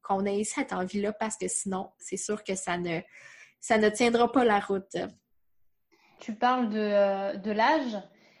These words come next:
Speaker 2: Quel,
Speaker 1: Oui.
Speaker 2: euh, conseil tu aurais à donner à des femmes, euh, plus matures qui, euh, pendant de nombreuses années,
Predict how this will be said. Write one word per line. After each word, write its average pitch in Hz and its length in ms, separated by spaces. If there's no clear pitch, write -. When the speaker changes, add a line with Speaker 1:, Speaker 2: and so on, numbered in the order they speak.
Speaker 2:
Quel, 254 180
Speaker 1:
Oui. 254 60
Speaker 2:
euh, 220 300
conseil 269 460
tu 240 140
aurais 220 160
à 220 140
donner 226 480
à 214 120
des 208 180
femmes, 247 720
euh, 202 100
plus 220 200
matures 214 840
qui, 233 340
euh, 196 340
pendant 220 400
de 214 140
nombreuses 247 760
années, 226 540